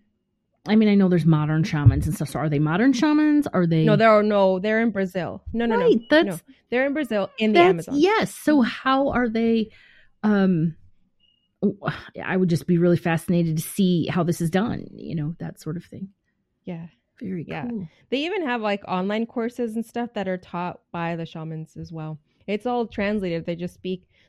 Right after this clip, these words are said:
Speaker 2: they're speaking Portuguese or Quechua.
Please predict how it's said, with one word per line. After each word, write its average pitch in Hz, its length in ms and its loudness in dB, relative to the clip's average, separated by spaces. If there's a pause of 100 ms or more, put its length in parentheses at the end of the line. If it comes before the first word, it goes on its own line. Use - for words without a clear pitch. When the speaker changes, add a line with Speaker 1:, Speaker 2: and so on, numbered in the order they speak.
(100)
Speaker 2:
they're 202 120 -4
speaking 208 400 -8
Portuguese 180 760 -6 (260)
or 180 120 -6
Quechua. 175 640 -6